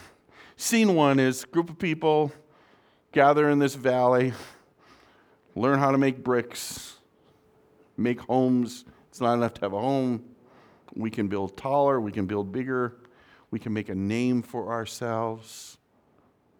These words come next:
Scene two is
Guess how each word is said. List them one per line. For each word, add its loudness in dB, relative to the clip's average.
Scene 8
two -2
is -4